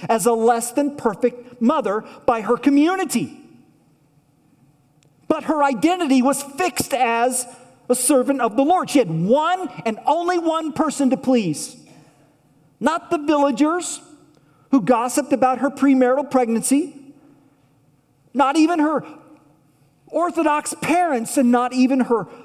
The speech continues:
pious husband, Joseph, who was going to quietly end the relationship until he received a vision from the angel. "I am the Lord's servant."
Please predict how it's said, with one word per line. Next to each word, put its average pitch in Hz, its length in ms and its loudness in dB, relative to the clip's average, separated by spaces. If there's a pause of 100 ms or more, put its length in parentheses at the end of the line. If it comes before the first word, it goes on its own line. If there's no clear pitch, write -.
(320)
pious 233 500 0
husband, 147 720 -8 (540)
Joseph, 180 680 -10 (760)
who 190 140 -6
was 190 200 -4
going 185 260 -4
to 180 100 -8
quietly 190 720 -4
end 262 300 -2
the 196 100 -4
relationship 147 920 -6
until 151 520 -8 (260)
he 196 160 -10
received 165 440 -8
a 139 40 -8
vision 139 400 -8
from 127 180 -12
the 127 180 -12
angel. 139 260 -16 (2500)
"I 190 160 -8
am 196 160 -8
the 160 100 -4
Lord's 180 500 -8
servant." - 680 -12